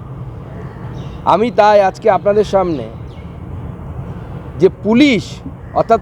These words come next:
পশ্চিমবঙ্গ পুলিশ, যার মাথায় স্বয়ং মমতা বন্দ্যোপাধ্যায় বসে আছে, সেই পুলিশ সম্পর্কে মহামান্য আদালত, অর্থাৎ শিয়ালদা কোর্ট,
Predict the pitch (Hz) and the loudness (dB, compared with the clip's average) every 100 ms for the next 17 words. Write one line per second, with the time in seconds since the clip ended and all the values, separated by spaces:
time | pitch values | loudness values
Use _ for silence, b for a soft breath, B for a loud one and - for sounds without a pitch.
0 | - 214 - 277 277 269 262 226 208 139 | 4 2 2 2 4 6 4 4 -2 -2
1 | 135 - - - - - - - - - | -6 -14 -16 -18 -16 -16 -16 -16 -14 -14
2 | - - 233 220 240 233 233 262 208 226 | -6 4 6 6 6 4 6 4 6 6
3 | 233 202 214 254 269 262 262 262 220 247 | 6 6 6 6 6 6 6 6 6 6
4 | 226 214 196 139 - 104 - - - - | 8 6 4 4 -4 -10 -10 -12 -16 -14
5 | - - - B B - 220 262 - 233 | -14 -12 -12 B B 4 6 6 0 2
6 | 311 302 285 277 247 269 254 277 240 208 | 4 4 4 4 6 2 6 4 6 6
7 | 233 254 254 240 220 240 226 190 190 - | 6 4 4 4 6 8 8 6 2 0
8 | 220 156 208 220 240 233 247 220 | -2 6 6 8 4 6 6 6